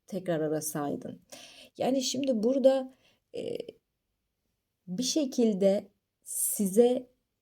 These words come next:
eli uzatacakmış gibi, yani öylesine laf olsun diye konuşmuş, yani anlatabiliyor muyum? Aradığınızda da umursamamış işte. Ama ne diyor? "Ben yaptım, ben söyledim." Hani üstünden şeyi atmak, sorumluluğu atmak gibi ama anlıyorsunuz işte.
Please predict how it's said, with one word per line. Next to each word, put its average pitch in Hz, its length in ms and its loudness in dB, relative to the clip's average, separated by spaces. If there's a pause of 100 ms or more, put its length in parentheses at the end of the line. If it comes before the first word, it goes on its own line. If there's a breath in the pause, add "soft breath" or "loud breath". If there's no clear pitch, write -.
(100)
eli 220 160 0
uzatacakmış 220 760 0
gibi, 165 140 -2
yani 180 200 2
öylesine 240 420 4
laf 254 180 2
olsun 180 280 -2
diye 247 160 6
konuşmuş, 196 480 -2
yani 151 160 -4
anlatabiliyor 202 540 -2
muyum? 160 140 -4
Aradığınızda 190 500 2
da 269 80 4
umursamamış 254 640 2
işte. - 380 -8 (640 soft breath)
Ama 240 180 -2
ne 294 220 -2
diyor? 247 160 2
"Ben 240 100 4
yaptım, 294 440 -2
ben 277 120 -4
söyledim." 247 640 2 (280 loud breath)
Hani 214 200 -4
üstünden 214 460 0
şeyi 226 280 0
atmak, 165 340 -6
sorumluluğu 196 460 0
atmak 151 420 -4
gibi 156 160 -2
ama 233 200 -2
anlıyorsunuz 254 640 2
işte. 175 360 -4